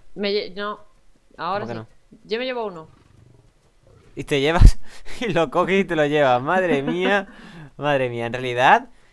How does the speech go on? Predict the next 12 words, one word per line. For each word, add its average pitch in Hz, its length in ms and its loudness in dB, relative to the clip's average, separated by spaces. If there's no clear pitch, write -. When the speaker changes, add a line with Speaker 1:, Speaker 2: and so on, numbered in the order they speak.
Speaker 2:
esto 202 300 -8
va 175 100 2
bastante 180 340 -2
bien 151 160 -6
porque 135 300 -6
a 110 80 -2
la 117 80 -2
hora 135 100 -4
de 180 100 -6
matar 151 280 -2
a 131 80 0
alguien, 131 400 -6